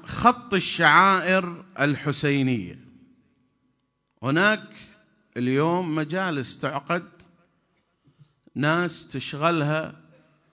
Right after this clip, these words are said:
صار حياتها ومماتها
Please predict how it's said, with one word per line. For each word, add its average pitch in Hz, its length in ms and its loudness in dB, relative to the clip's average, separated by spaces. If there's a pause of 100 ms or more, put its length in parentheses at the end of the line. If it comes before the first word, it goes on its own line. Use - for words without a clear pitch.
(200)
صار 156 520 0
حياتها 185 1040 -2 (1120)
ومماتها 175 1120 -2